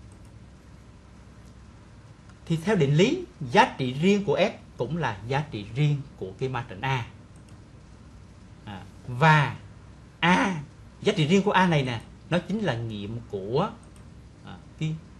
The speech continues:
phương trình đặc trưng. Nói lại ha. Để đi tìm giá trị riêng của F thì dựa vào định lý hồi nãy. Chúng ta đi tìm giá trị riêng của ma trận A. Ma trận A là cái ma trận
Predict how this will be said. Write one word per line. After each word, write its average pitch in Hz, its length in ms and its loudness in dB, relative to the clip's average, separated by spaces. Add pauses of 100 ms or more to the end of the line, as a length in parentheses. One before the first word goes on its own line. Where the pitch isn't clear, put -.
(120)
phương 147 200 -2
trình 110 220 -4 (1200)
đặc 123 200 -8
trưng. 127 160 0 (1800)
Nói 135 100 -4
lại 98 220 -4
ha. 131 180 -4 (960)
Để 147 180 6
đi 202 100 2
tìm 135 260 2
giá 214 200 2
trị 123 120 -2
riêng 160 220 2
của 131 120 -2
F 156 160 0 (800)
thì 143 140 0
dựa 127 160 0
vào 135 120 2
định 113 160 -4
lý 156 120 0
hồi 135 140 -4
nãy. 110 200 -12 (1000)
Chúng 165 120 -2
ta 165 100 2
đi 156 120 0
tìm 117 220 -4
giá 135 180 -4
trị 104 180 -10
riêng 135 160 -2 (120)
của 117 80 -4
ma 123 140 -6
trận 98 160 -12
A. 110 200 -8 (840)
Ma 160 380 4
trận 131 140 -2
A 165 160 4
là 135 440 4
cái 190 100 0
ma 165 340 2
trận 113 300 -6